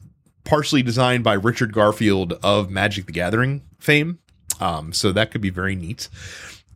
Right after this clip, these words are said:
Uh, coming out this week, Alex Kidd in Miracle World D X comes to P C, PlayStation, Xbox, and Switch. Ender Lily's Quietus of the Night comes to Switch.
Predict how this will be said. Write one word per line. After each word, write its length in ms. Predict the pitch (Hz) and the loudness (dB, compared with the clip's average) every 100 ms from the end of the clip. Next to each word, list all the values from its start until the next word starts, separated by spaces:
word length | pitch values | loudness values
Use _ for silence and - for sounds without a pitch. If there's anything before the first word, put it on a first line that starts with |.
| - - | -16 0
Uh, 200 | 131 131 | 2 2
coming 280 | 127 170 190 | 2 2 4
out 200 | 180 135 | 4 4
this 240 | 127 - - | 2 2 2
week, 200 | 120 - | 0 0
Alex 380 | 127 160 185 - | 0 2 2 -4
Kidd 300 | - 165 175 | 2 4 4
in 200 | 151 139 | 2 -2
Miracle 420 | 127 165 185 170 127 | 2 2 2 0 2
World 360 | 117 123 139 | 2 2 0
D 220 | 107 139 | 0 2
X 240 | 127 156 - | 2 0 -4
comes 280 | - 117 110 | -4 -4 -4
to 120 | 110 | -6
P 180 | - 117 | -4 -6
C, 160 | 113 | -6
PlayStation, 520 | 107 113 104 101 98 | -4 -2 -2 -2 -4
Xbox, 500 | 101 90 - 92 82 | -6 -8 -6 -6 -6
and 100 | - 80 | -10 -10
Switch. 480 | - 151 220 - - - - - | 0 2 2 -2 -8 -14 -20 -6
Ender 300 | 139 147 151 | 0 2 4
Lily's 520 | 147 147 147 156 - | 4 4 4 2 -2
Quietus 540 | - 147 147 147 143 - | -4 0 2 0 -2 -2
of 140 | 127 | -2
the 80 | 104 | -2
Night 280 | 110 202 - | 0 0 -2
comes 220 | 151 143 | -4 -4
to 100 | 123 | -4
Switch. 480 | - - 147 147 - | -6 0 0 0 -8